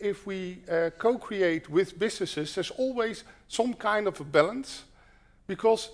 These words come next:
somewhere in the ecosystem there's a problem we do not solve, but we make a business model around fighting the symptoms, which makes our critical infrastructures brittle.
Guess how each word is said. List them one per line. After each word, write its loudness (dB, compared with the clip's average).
somewhere 4
in 0
the -8
ecosystem -6
there's 2
a 0
problem 2
we -6
do -10
not -4
solve, -2
but -4
we -8
make -2
a 2
business -4
model 4
around 4
fighting -2
the -8
symptoms, -10
which -4
makes 0
our -4
critical -8
infrastructures -8
brittle. 0